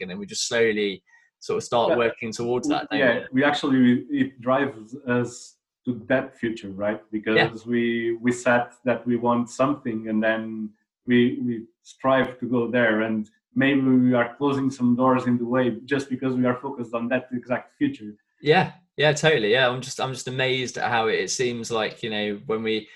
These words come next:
Speaker 1: we watch any futuristic program now, you kind of think, like, "Well, that, that is clearly what we're trying to all work towards, if that's what we're envisioning as the future." And, uh, I totally agree with you. I mean, it absolutely blows my mind when I really try and think about, you know, the,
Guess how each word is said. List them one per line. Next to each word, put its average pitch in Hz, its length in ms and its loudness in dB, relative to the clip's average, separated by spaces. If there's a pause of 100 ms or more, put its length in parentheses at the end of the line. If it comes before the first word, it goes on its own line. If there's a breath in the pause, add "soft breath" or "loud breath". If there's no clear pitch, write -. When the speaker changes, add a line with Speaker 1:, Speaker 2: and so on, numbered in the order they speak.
(120 loud breath)
Speaker 1:
we 117 60 -2
watch - 200 0
any 120 140 -2
futuristic - 600 -4
program 104 640 0 (300)
now, 107 320 2
you 101 140 -4
kind 110 200 -6
of 104 80 -8
think, 107 160 -4
like, 101 160 0
"Well, 110 80 0
that, 120 260 2
that 120 160 4
is 117 180 -2
clearly 110 300 0
what 104 180 0
we're 107 60 -6
trying 107 220 -2
to 107 60 -4
all 104 180 0
work 110 240 0
towards, 101 340 -6
if 101 100 -12
that's - 240 0
what 98 80 -8
we're 107 120 0
envisioning 104 500 0
as 101 160 -8
the 98 100 -16
future." 101 540 -4
And, 104 300 -6
uh, 104 180 2 (260 loud breath)
I 120 60 -4
totally 143 240 4
agree 117 160 4
with 113 120 4
you. 117 80 6
I - 20 2
mean, 123 120 0
it 123 120 2
absolutely 143 480 2
blows 117 200 2
my 101 100 -2
mind 107 360 0
when 98 120 -2
I 101 80 0
really 104 260 4
try 104 240 2
and 104 100 -4
think 113 220 0
about, 98 280 2
you 104 60 -6
know, 92 160 0
the, 101 180 2